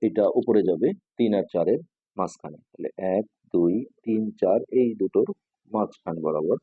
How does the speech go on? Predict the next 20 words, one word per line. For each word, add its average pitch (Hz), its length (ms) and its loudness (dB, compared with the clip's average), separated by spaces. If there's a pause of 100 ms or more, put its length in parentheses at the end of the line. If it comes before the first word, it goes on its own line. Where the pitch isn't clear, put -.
থাকবে। 69 240 -12 (1200)
তো - 80 -2
এটা 92 180 2
হচ্ছে - 220 -4 (160)
মাইনাস 98 360 2 (140)
ওয়ান, 92 180 -2 (1500)
কমা 87 320 -2 (1000)
জিরো 98 300 4 (120)
পয়েন্ট 104 340 -4 (2250)
সেভেন 90 320 -2 (600)
জিরো। 82 200 -8 (1080)
ওকে, 101 260 -2
আমাদের 104 340 2 (100)
এই 127 200 0
যে 104 140 0
আমরা 101 240 0
বিন্দুগুলো 101 440 0
দেখো - 240 0 (100)
পেয়ে 95 200 6
যাচ্ছি 92 320 -2